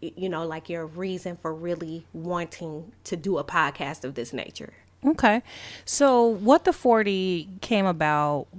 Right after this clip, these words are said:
Speaker 2: because I had reached a very pivotal point in my life where I was like, <sighs> "What the fuck?" Like, literally, like, I don't, I don't even, I don't even know how I got there. It was just, like,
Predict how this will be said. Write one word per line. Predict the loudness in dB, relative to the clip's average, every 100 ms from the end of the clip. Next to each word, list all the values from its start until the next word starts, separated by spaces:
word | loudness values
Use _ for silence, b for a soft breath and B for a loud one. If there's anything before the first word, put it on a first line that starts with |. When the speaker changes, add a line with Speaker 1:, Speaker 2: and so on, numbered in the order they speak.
| -6
Speaker 2:
because | -6 -2 -2 -2 -4 -2
I | 0
had | 2 2
reached | 0 -2 -4 -2 -4 -4
a | -4
very | -2 -2 -2
pivotal | -2 -4 -4 -4 -4 -8 b b b
point | -6 -4 -2 -4 -8 _
in | -4
my | -2 -2
life | -2 -2 -4 -6
where | -6 -4 -4
I | -6
was | -6
like, | -8 -8 -10 -12 -12
<sighs> | -12 -14
"What | -16
the | -18
fuck?" | -18 -16 -18 -20 -8
Like, | -2 4
literally, | 10 10 8 4 -2
like, | -6 -8 -6
I | -4
don't, | -4 -4 -8 B B B B B B -4
I |
don't | 0 0
even, | 0 0 0 -2 -6 -16 -20 _ -4
I | 0
don't | 2
even | 0
know | 0
how | 0 0
I | 0
got | 0 -2 -4
there. | -10 -10 -10 -10 B B B
It | 4
was | 4
just, | 4 0
like, | -2 -4